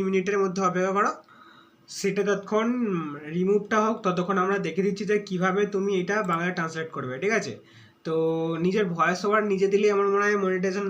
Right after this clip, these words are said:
তাদের সুবিধা হবে। তো নিজে ভয়েস ওভার দেওয়ার চেষ্টা করবে। এটা, এটা তোমরা অবশ্যই ফোন থেকে করবে, তাহলে বুঝতে পারবে আমাদের মা-, দেখো আমরা এখানে সেই যেই চ্যাট জিপিটি থেকে নিয়েছিলাম,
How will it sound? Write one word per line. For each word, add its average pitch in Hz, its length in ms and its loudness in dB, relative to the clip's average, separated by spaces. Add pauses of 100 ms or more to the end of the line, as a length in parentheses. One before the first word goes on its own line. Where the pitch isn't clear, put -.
(120)
তাদের 175 180 -2 (120)
সুবিধা 170 280 -4
হবে। 131 180 -6 (380)
তো 175 140 -10
নিজে 185 160 2 (180)
ভয়েস 165 240 0
ওভার 196 180 0
দেওয়ার 185 200 0
চেষ্টা 185 220 -6
করবে। 208 200 2
এটা, 233 100 0 (160)
এটা 196 120 -4 (120)
তোমরা 196 240 0 (280)
অবশ্যই 202 500 -2 (300)
ফোন 180 220 -4
থেকে 185 200 0
করবে, 180 160 2 (100)
তাহলে 175 240 -2
বুঝতে 165 140 -6
পারবে 160 200 -4
আমাদের 175 200 -2 (360)
মা-, 143 280 -10 (920)
দেখো 165 200 -6 (120)
আমরা 170 180 -2
এখানে 196 220 -2 (460)
সেই 175 300 0 (760)
যেই 175 240 0
চ্যাট 165 240 2
জিপিটি 190 400 0
থেকে 208 140 -2 (120)
নিয়েছিলাম, 214 400 0